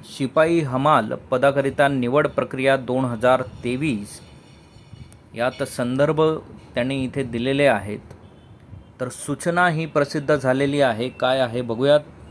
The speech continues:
उच्च न्यायालय मुंबईच्या अधिकृत संकेतस्थळावर दिनांक अठ्ठावीस तीन दोन हजार चोवीस रोजी प्रसिद्ध करण्यात आलेल्या यादीनुसार, उच्च न्यायालय मुंबई,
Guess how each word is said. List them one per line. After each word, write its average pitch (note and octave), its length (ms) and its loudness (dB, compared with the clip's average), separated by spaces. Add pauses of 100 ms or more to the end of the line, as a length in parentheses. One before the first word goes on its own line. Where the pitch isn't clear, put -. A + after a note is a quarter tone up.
(420)
उच्च D3 240 -4
न्यायालय E3+ 520 4
मुंबईच्या D3+ 760 2
अधिकृत C#3+ 500 -2
संकेतस्थळावर C#3+ 840 2 (100)
दिनांक C#3+ 540 -2
अठ्ठावीस C#3+ 800 -2
तीन D#3 400 -6
दोन C#3+ 180 0
हजार C#3 260 2
चोवीस C#3 520 -4
रोजी C3 440 -2 (600)
प्रसिद्ध D#3+ 420 0
करण्यात D3+ 460 2
आलेल्या C#3+ 420 2
यादीनुसार, C3 800 2 (260)
उच्च - 280 -6
न्यायालय D3+ 460 2
मुंबई, D3 480 0